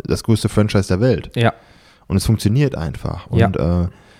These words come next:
Speaker 1: die haben jetzt gesagt, wir möchten zum Beispiel, wie in der Newsfolge, verhindern, dass es zu viel spekuliert wird, zu viel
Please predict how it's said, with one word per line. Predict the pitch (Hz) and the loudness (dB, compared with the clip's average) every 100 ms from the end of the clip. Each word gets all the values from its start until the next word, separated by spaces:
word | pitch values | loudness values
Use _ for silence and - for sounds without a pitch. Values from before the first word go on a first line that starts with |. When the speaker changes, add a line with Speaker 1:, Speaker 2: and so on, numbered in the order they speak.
| _ _ _ | _ _ _
Speaker 1:
die | - 110 | -2 2
haben | 113 135 | 2 2
jetzt | 131 | 0
gesagt, | - 113 131 - | -2 2 0 0
wir | 101 | -2
möchten | 98 110 - 110 | 0 0 -2 -8
zum | 107 | 0
Beispiel, | 104 101 107 101 | 0 0 0 2
wie | |
in | 104 | 2
der | 95 | 2
Newsfolge, | 90 98 - 113 120 | 2 0 2 0 0
verhindern, | - 95 95 104 117 147 - _ | 0 0 2 2 0 -2 -6 _
dass | - 104 - | 0 0 0
es | 95 - | -6 -6
zu | - | -2
viel | 110 - | 0 0
spekuliert | - 104 98 98 104 127 | 0 2 2 2 0 2
wird, | 151 - | 0 0
zu | 110 | 0
viel | 110 98 | 2 2